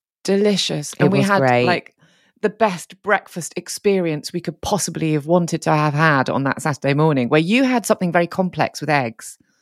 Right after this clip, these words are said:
Speaker 1: didn't you? I
Speaker 2: I
Speaker 1: can't
Speaker 2: had,
Speaker 1: <laughs> remember
Speaker 2: I
Speaker 1: what
Speaker 2: had,
Speaker 1: that was.
Speaker 2: um, eggs Florentine. I had eggs Florentine.
Speaker 1: There we go.
Speaker 2: Which was
Speaker 1: Yeah.
Speaker 2: delish.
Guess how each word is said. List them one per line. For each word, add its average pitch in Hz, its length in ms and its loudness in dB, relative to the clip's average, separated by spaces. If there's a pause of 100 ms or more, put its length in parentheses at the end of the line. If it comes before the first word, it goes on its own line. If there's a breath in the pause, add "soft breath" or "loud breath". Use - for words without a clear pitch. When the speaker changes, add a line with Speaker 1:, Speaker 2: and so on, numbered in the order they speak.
(240)
Speaker 1:
didn't 143 220 -6
you? 117 120 -2
I 113 80 -4
Speaker 2:
I 196 80 2
Speaker 1:
can't 247 120 0
Speaker 2:
had, 233 100 0
Speaker 1:
<laughs> - 120 0
remember - 40 -4
Speaker 2:
I 202 60 4
Speaker 1:
what 175 240 2
Speaker 2:
had, - 100 -8
Speaker 1:
that - 20 -20
was. 185 360 2
Speaker 2:
um, - 80 -14
eggs 190 200 -4
Florentine. 156 840 0
I 131 80 2
had 156 160 -4
eggs 139 220 -2
Florentine. 139 360 0
Speaker 1:
There 165 100 4
we 131 120 -4
go. 123 200 -4 (680 soft breath)
Speaker 2:
Which 147 280 -6
was 156 80 -4
Speaker 1:
Yeah. 160 260 4
Speaker 2:
delish. 135 440 0